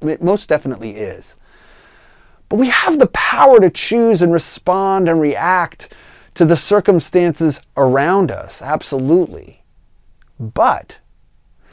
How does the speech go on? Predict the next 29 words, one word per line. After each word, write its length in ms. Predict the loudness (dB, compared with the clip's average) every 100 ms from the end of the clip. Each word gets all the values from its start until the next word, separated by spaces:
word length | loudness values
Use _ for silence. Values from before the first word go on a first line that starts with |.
| _
sometimes 800 | -18 -4 0 0 -2 -6 -8 -6
we 80 | -6
put 220 | -6 -8
so 400 | -8 2 4 6
much 280 | 4 2 -4
pressure 380 | -4 -4 -2 -2
on 140 | -2
ourselves 600 | -4 -6 -4 -4 -4 -8 -10
to 100 | -8
make 240 | -8 -8
the 100 | -8
right 300 | -4 -2 -2
decisions 680 | -6 -12 -14 -16 -20 -20 -20 _ _ _ _ _ -20 _
that 120 | 0
it 100 | 0
cripples 480 | 2 2 2 2 -2
us 280 | -6 -12 -18 -20 _
from 220 | _ -2 -2
the 60 |
weight 240 | 0 -2 -4
of 100 | -6
it 100 | -12
all. 300 | -14 -18 _ _ _ _ _ _ _ _ _ _
Or 360 | 6 8 8 6
sometimes 480 | 2 0 2 2 4
we 60 |
beat 240 | 4 4 6
ourselves 500 | 6 6 6 8 6
up 260 | 4 2